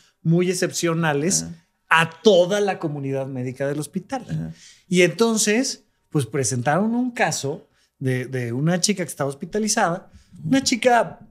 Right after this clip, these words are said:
Speaker 1: metro cincuenta, delgadita, joven, que tenía personalidades múltiples,
Speaker 2: Ajá.
Speaker 1: pero parecía que tenía una posesión demoníaca. Entonces,
Speaker 2: Guau.
Speaker 1: la ibas presionando, presionando, presionando, y de repente,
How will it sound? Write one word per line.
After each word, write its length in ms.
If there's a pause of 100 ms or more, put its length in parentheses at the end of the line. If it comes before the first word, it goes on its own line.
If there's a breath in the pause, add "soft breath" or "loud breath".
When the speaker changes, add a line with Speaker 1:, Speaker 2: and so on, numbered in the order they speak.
(120)
Speaker 1:
metro 300
cincuenta, 840
delgadita, 720
joven, 720 (800)
que 540 (220)
tenía 340
personalidades 600
múltiples, 720
Speaker 2:
Ajá. 280 (300)
Speaker 1:
pero 400
parecía 1200
que 100
tenía 320
una 240
posesión 720
demoníaca. 580
Entonces, 380
Speaker 2:
Guau. 360
Speaker 1:
la 100
ibas 220
presionando, 580
presionando, 460
presionando, 360 (240 loud breath)
y 60
de 100
repente, 320